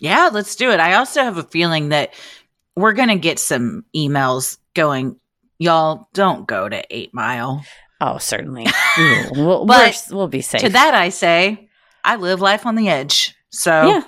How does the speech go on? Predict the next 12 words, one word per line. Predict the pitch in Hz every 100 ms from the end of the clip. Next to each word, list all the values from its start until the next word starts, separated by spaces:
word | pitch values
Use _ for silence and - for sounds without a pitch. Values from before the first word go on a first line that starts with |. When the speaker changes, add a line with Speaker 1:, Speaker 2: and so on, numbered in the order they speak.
| -
Speaker 2:
I |
think | 202 262 240
everything's, | 247 254 226 208 190 170
uh, | 214 214 220
you | 262 233
know, | 190
my | 208 214
dad | 214 247 220
grew | 190
up | 185 185
in | 175 165
Detroit, | 160 196 190